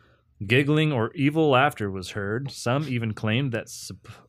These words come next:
uh, they supposedly witnessed the doll's expression change, like his facial expression,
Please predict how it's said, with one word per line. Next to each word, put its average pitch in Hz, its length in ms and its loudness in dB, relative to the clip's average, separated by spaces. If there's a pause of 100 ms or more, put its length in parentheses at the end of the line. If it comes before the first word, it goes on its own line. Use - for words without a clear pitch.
(160)
uh, 98 200 -10
they 101 100 -8
supposedly 139 460 2
witnessed 135 360 2
the 123 80 0
doll's 120 340 4
expression 160 680 2
change, 110 400 -4
like 104 140 -2
his 107 120 -10
facial 156 340 -6
expression, 101 520 -8